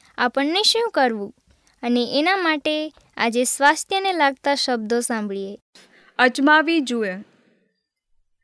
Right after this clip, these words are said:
Speaker 2: ચૈત્ર મહિનામાં એક મહિનો લીમડાના કુમળા પાન નરણે કોટે ખાવાથી કે તેનો રસ પીવાથી લોહી સુધરે છે,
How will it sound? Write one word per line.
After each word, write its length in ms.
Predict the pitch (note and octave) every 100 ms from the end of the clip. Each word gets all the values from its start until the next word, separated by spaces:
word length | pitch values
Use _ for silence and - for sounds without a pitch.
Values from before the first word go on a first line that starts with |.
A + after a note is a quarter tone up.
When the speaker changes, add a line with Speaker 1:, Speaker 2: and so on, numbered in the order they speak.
| _ -
Speaker 2:
ચૈત્ર 420 | D4+ E4 E4 F4+
મહિનામાં 720 | E4 D4+ C#4+ C#4+ C4 A#3+ B3 D4+ _ _ -
એક 280 | C#4 D#4 D4
મહિનો 480 | C#4 C4 B3 A#3+ B3 _ _ -
લીમડાના 580 | B3+ C4 C#4 D4 D#4 E4
કુમળા 440 | D#4+ C4 C4+ D4
પાન 440 | D4 B3 A3+ A3+ - _ _ -
નરણે 360 | B3 B3+ C4+ E4
કોટે 380 | D#4+ D4+ D4+ D#4
ખાવાથી 720 | C4+ A#3+ A3+ B3 B3+ A#3 A3+ _ _ _ _
કે 100 | D4
તેનો 380 | D4+ C#4+ C#4+ E4
રસ 340 | D4+ C#4+ D#4+ -
પીવાથી 640 | C4 B3 A#3+ A#3+ A#3+ A#3+ _ _ _ _ -
લોહી 280 | B3+ D4+ E4+
સુધરે 460 | C#4+ B3+ C4+ C#4+
છે, 380 | D4 A#3+ G#3